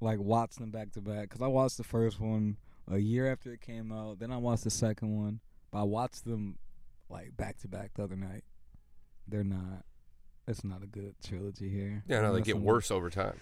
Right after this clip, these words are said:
Speaker 2: Not even,
Speaker 1: Yeah.
Speaker 2: like, uh, each movie. It's like the first movie starts, and you're like, "Okay," and then by the end, you're like, Eh,
Speaker 1: It's
Speaker 2: that
Speaker 1: just
Speaker 2: was
Speaker 1: the writing
Speaker 2: lame.
Speaker 1: is horrible. I can't, I couldn't believe it.
Speaker 2: Yeah. Well, the second one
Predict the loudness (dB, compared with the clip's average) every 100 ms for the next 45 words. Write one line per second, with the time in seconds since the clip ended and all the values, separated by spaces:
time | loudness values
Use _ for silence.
0 | -14 -16 -14 8 10 10 10 8 8 8
1 | 2 -2 -2 0 2 4 4 6 4 4
2 | -6 -6 -2 2 2 2 0 4 4 4
3 | 2 2 0 4 8 8 4 2 4 4
4 | 2 0 4 6 8 6 4 4 6 6
5 | 6 6 6 6 4 2 4 6 8 8
6 | 8 6 8 8 8 6 6 4 6 6
7 | 6 2 0 2 2 2 0 2 4 4
8 | 4 2 2 2 2 0 2 4 6 6
9 | 6 6 6 6 2